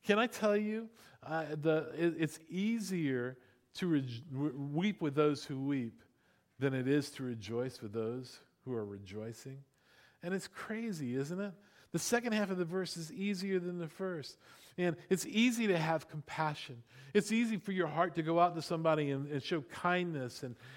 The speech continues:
and all of that. And, you know, sharing their hurts is easier. We talked about that last week.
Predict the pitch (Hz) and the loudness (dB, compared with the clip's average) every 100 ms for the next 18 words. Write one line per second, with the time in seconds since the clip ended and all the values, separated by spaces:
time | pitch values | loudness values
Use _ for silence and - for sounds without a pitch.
0 | - 156 156 - 160 180 185 147 143 120 | -6 -4 -4 2 4 6 6 4 2 2
1 | - - - 160 156 160 165 156 - - | -2 -16 -4 0 0 0 -2 -4 -6 -4
2 | 220 233 233 208 180 151 190 202 170 156 | 2 2 2 0 0 -2 -2 -4 -4 -6
3 | 143 160 180 147 123 131 165 - 185 - | -6 -4 -4 -4 -4 -4 -6 -8 -8 -6
4 | 143 120 131 135 131 123 - 170 120 - | -6 -6 -4 -2 -2 -4 -8 -8 -8 -12